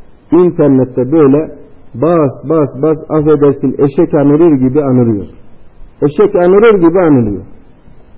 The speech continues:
Ölüm rabıtası diye bir şey yok diyor.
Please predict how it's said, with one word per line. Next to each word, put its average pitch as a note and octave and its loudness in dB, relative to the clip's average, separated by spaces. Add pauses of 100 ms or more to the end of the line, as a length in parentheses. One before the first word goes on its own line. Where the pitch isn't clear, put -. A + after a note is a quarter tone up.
(440)
Ölüm G3 4
rabıtası F#3 0
diye F3 2
bir E3 -4
şey F3+ 0
yok E3+ 0
diyor. F#2+ -10